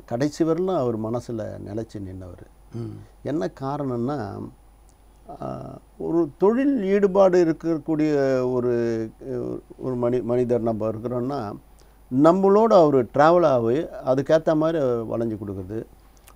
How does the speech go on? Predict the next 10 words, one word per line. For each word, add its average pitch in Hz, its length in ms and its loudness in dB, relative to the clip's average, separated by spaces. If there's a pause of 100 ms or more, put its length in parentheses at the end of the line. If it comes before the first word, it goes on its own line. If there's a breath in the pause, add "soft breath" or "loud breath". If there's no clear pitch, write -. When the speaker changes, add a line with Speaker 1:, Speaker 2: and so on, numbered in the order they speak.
(160)
Speaker 1:
உதாரணத்துக்கு 202 680 6
ஒரு 143 960 4
அவருடைய 147 360 2
பர்த்டேக்கு 202 540 4
அவருக்கு 156 360 4
தெரியாம 180 380 2
ஒரு 160 180 2
விளம்பரம் 160 380 2
போட்டு 110 240 -4
விட்டேன். 98 260 -10